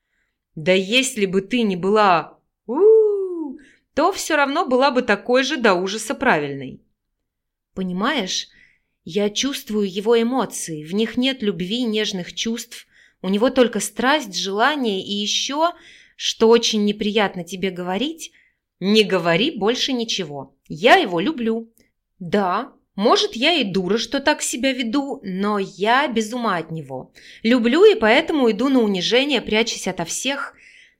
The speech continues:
Эти мелкие перепихушки, когда ему захочется, меня бесят,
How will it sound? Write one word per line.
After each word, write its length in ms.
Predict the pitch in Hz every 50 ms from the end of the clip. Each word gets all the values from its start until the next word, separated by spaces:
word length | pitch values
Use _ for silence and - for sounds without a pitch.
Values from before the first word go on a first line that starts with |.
| _ _
Эти 240 | - 220 220 220 226
мелкие 420 | 240 233 262 277 262 262 - 220 202
перепихушки, 680 | 208 208 202 208 - 208 - - 359 - - - 202
когда 280 | 190 208 190 185 190 214
ему 160 | 202 190 185
захочется, 840 | 170 190 208 202 - - 208 - 190 175 - - - 180 160 156 - _ _ _ _ _ _ -
меня 220 | - 202 214 240 254
бесят, 640 | 220 202 240 240 208 - - - 156 139 - -